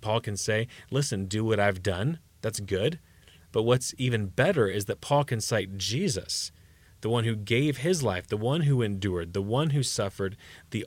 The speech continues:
ultimate pain, the death and, and, and therefore the wrath of God. This is the one that Paul can point Timothy to. Look at Jesus and see how he endured till the end. And by the way,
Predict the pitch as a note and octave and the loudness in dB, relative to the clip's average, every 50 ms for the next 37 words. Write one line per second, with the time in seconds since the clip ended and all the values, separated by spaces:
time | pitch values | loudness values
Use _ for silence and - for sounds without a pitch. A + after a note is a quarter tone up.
0 | - - B2+ F3 G#3 - - E3 B2 G2+ F2 - - - - - - - - - | -4 0 2 2 2 2 2 2 2 2 0 -2 -6 -14 -16 -18 -20 -20 -20 -20
1 | _ - - A2+ G2+ F#2 E2+ E2 - - - - _ _ _ - - - - - | _ -8 -6 -4 -4 -4 -6 -8 -12 -18 -20 -20 _ _ _ -20 -20 -20 -20 -20
2 | - - - - - - G2 F#2+ - - A#2 A2+ A#2+ B2 - - - - G#2+ G2+ | -20 -20 -20 -10 -4 -4 -4 -2 0 2 2 4 2 2 -2 -8 -12 -6 -4 -4
3 | G2+ G2 G2+ - - G#2+ G#2 G#2 G#2 G#2 G2+ G2+ G#2 G2+ G2 G2+ G2 F2+ A2 G#2+ | -2 -2 -4 -4 -4 -4 -4 -4 -4 -4 -4 -4 -4 -4 -6 -8 -10 -6 -2 -2
4 | G2+ - - G#2+ F#2 F#2+ F#2 G2+ G2 G2 - G2+ F2+ F2+ G#2 A2 C3+ B2 F#2+ - | -2 0 0 -2 -2 0 2 2 2 2 0 -2 -4 -2 -2 -2 0 -2 -4 -8
5 | - - - - - - - - - F#2+ F#2 A2 C3 F3 - - A3 F3 C#3 C3 | -14 -20 -20 -20 -20 -20 -20 -14 -12 -4 0 2 2 2 2 2 0 2 2 2
6 | A#2 G#2 G2 G2 F#2+ F#2+ - - - - A2 G#2+ G#2 - G#2 G2 F#2 - A2+ G#2+ | 2 2 2 0 0 -2 -4 -4 -4 0 0 2 2 0 -2 -6 -4 -4 -4 -4
7 | F#2+ G2 - - G#2 G2 F#2 - F#2 F2 - - - F#2 - - - - - - | -4 -4 -6 -6 -4 -4 -4 -4 -6 -8 -6 -6 -6 -6 -8 -10 -18 -20 -20 -20
8 | - - - G#2+ G#2+ B2 - F#3 D3 B2+ C3 A2 G2+ G#2 A2+ C3 F#3 G3+ C3+ G#2 | -20 -16 -4 -2 0 2 4 4 2 2 0 -2 -2 -2 0 0 0 0 0 -2
9 | E2+ - - - - - - - - - - - - G#2+ G#2+ - - - C#3+ B2 | -4 -4 -6 -6 -6 -8 -10 -12 -20 -20 -16 -8 -6 -4 -4 -2 -2 -2 0 0
10 | B2 A#2 G2 F#2 G#2+ - - - F#3+ G#3+ G3 E3 - - A2 G#2+ G#2 G2 A2 A2 | 0 0 0 -2 -4 -8 -12 -10 -8 -6 -6 -6 -4 -4 -4 -4 -4 -2 0 0
11 | G#2+ G#2+ G2+ - - G2+ F#2 F#2+ F#2 F#2+ F#2+ F#2 F2 E2 - G#2 G#2+ G#2+ G2+ A2+ | 0 0 -2 -2 -4 -2 -2 -2 -2 -2 -2 -2 -4 -4 -6 -4 -4 -2 0 0
12 | A2+ A2+ A2+ A2 A2+ B2 C3+ C3 A2 F#2 F2+ F#2+ | 2 2 2 2 2 2 2 2 2 2 0 -2